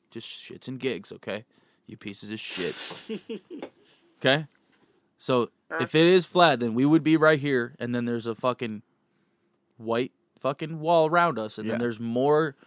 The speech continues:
Speaker 1: fucking land masses outside of that, okay?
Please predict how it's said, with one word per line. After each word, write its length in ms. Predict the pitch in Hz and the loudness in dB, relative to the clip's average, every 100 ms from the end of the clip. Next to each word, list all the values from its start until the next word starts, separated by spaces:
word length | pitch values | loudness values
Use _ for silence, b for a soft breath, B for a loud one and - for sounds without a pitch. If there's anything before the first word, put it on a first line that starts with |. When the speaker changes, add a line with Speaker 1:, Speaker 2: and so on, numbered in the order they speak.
| b b | b b
Speaker 1:
fucking 360 | 147 143 143 127 | -4 -4 -4 -4
land 240 | 135 135 | -4 -2
masses 340 | 127 120 117 110 | -2 -4 -4 -4
outside 400 | 117 - 120 113 | -4 -4 -4 -4
of 120 | 104 | -4
that, 280 | 127 87 - _ _ _ | -4 -6 -10 _ _ _
okay? 280 | - 101 120 | -10 -8 -8